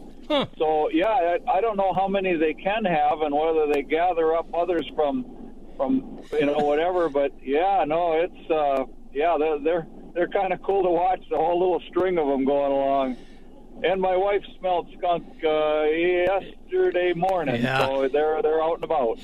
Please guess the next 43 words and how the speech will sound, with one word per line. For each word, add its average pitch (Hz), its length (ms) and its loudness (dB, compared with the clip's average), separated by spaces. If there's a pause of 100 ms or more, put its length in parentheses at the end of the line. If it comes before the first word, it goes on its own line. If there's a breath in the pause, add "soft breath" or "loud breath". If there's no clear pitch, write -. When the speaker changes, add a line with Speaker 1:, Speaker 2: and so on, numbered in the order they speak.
(140 loud breath)
Speaker 1:
Well, 214 220 4
a - 20 0
black 202 300 0
skunk 240 420 0
in 160 160 -2
the 156 80 -4
snow 185 400 0
does 160 420 -6
stand 262 460 -2
out 165 160 0
a - 20 -6
little 139 160 -6
bit. 131 220 -4 (240 loud breath)
But 208 240 0
I 196 60 0
guess 269 280 0
what 240 160 -4
I'm 208 140 -4
gonna 175 300 -4
lead 196 340 -4
into 196 460 0
is 151 360 -2 (800 loud breath)
we 254 280 4
also 214 400 2
saw 175 360 0
two 254 440 0
eagles 208 640 -2 (220)
in, 190 360 2
uh, 160 320 0
a - 160 -14
big, 170 460 0
tall 202 320 -2
pine 190 260 -4
tree 151 260 -4
near 127 260 -4
our 127 180 -4
house, 127 460 -6 (420 loud breath)
plus 214 680 0 (200)
had 175 160 0
a 165 40 -4
call 208 280 -2
this 285 200 -6
morning, 185 380 -2